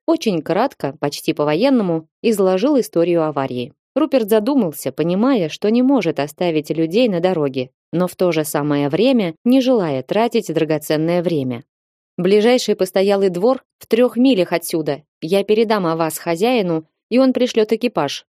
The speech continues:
предложил Руперт. «Если кто не желает ждать, в полумиле отсюда есть поворот на деревню. Вполне возможно, кто-то из фермеров одолжит свою телегу». Последние слова потонули в благодарностях и рыдании одной истеричной дамы,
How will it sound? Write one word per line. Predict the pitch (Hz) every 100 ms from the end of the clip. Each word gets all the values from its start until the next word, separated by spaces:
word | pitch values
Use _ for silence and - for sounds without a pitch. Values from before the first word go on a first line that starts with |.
| -
предложил | 165 170 165 165
Руперт. | 160 147 143 - - _ _ -
«Если | 160 202 208 202
кто | - 185
не | 180
желает | 175 202 277 196
ждать, | 165 160 160 156 -
в | -
полумиле | - 269 254 254 294 190
отсюда | 180 - 277
есть | 208 202 -
поворот | - 180 175 175
на | 208
деревню. | 202 233 214 147 143 135 _ _ _
Вполне | 165 156 160
возможно, | 160 160 220 277 220 160
кто-то | - 156
из | 160 -
фермеров | 262 285 214 180 170
одолжит | 185 208 226 320
свою | - 151 151
телегу». | 165 160 147 147 143 _ _ -
Последние | 190 302 339 240
слова | 220 190 185 196
потонули | 190 180 196 285 247
в | 180
благодарностях | 190 180 170 160 151 147 - 151 139 - _
и | 185
рыдании | 175 170 196 220 185 160
одной | 151 156 196 220
истеричной | 165 - 170 170 - 180
дамы, | 190 180 143 147